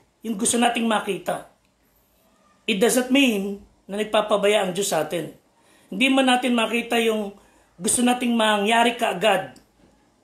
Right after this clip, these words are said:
Huwag niyo kakalimutan, ang Diyos pa rin ang may pasya-, kapasyahan. Lahat ng ito, temporary lang ho. Believe you, believe me. Buong puso ang paniwala ko,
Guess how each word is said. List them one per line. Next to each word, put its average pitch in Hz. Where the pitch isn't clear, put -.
Huwag 202
niyo 233
kakalimutan, 196
ang 202
Diyos 190
pa 208
rin 202
ang 208
may 190
pasya-, -
kapasyahan. 180
Lahat 208
ng 233
ito, 202
temporary 190
lang 170
ho. 170
Believe 208
you, 220
believe 180
me. 190
Buong 214
puso 214
ang 220
paniwala 196
ko, 180